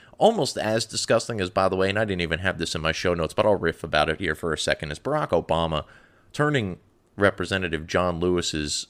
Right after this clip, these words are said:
funeral into a political, you know, stump speech, basically, about mail-in voting.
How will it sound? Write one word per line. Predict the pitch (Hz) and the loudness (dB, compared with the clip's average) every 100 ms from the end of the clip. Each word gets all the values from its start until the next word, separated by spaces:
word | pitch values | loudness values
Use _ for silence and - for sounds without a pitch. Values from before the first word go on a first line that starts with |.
| _ | _
funeral | - 98 98 92 85 78 - _ _ _ _ | -6 -2 0 0 0 0 -4 _ _ _ _
into | 117 104 110 | -4 -2 0
a | 90 | 0
political, | - 87 87 98 101 87 - - - _ - - - | 0 -2 2 2 2 -4 -4 -16 -20 _ -20 -16 -10
you | 90 78 | -6 -2
know, | 78 73 - | -2 -4 -8
stump | - - 113 107 | -6 0 2 2
speech, | - - 80 76 - | -4 -4 -6 -6 -2
basically, | 87 - 87 87 | -2 -2 -4 -2
about | 80 87 82 - | 0 2 0 0
mail-in | 78 87 101 98 85 | -4 -2 0 0 -4
voting. | 78 - 92 98 80 - | -6 0 2 2 0 -6